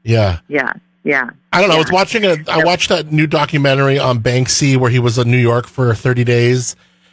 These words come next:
Speaker 1: And I feel
Speaker 2: Yeah.
Speaker 1: here's a guy who gets you to think. Um, some of it's, you know, it's, it's easy, it's stenciled, but you don't know who he is. Like, I don't know, there's so much around Banksy that to me is fascinating. And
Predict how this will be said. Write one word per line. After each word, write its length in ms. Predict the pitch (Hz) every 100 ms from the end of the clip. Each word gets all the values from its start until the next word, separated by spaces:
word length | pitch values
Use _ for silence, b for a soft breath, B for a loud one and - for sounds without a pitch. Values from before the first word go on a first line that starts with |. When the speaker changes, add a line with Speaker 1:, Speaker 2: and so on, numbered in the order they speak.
| b -
Speaker 1:
And 400 | 139 127 123 127
I 100 | 151
feel 260 | 151 143 175
Speaker 2:
Yeah. 100 | 127
Speaker 1:
here's 340 | 143 190 202
a 40 | 196
guy 500 | 165 151 143 143 139 b b b _
who 140 | - 143
gets 300 | 151 143 180
you 80 | 165
to 80 |
think. 560 | 156 147 135 131 - - _ _ _ -
Um, 500 | 131 127 120 113 117 -
some 240 | - 160
of 100 | 165
it's, 240 | 165 - 175
you 60 |
know, 140 | 143 139
it's, 160 | 123
it's 160 | 135 -
easy, 320 | 160 156 156 147
it's 120 | -
stenciled, 420 | - 151 - 143
but 60 | 131
you 60 |
don't 140 | 143 156
know 120 | 143
who 180 | 139 139
he 200 | 131 151
is. 140 | 147
Like, 120 | 143
I 40 | 151
don't 80 | 220
know, 40 | 175
there's 140 | 147
so 160 | - 202
much 160 | 240 185
around 760 | 117 110 135 139 139 139 131 B B B 110
Banksy 440 | 135 139 127 139
that 180 | 123 120
to 120 | -
me 200 | 127 135
is 260 | 160 123 113 -
fascinating. 720 | - 127 131 165 156 151 160
And 120 | 131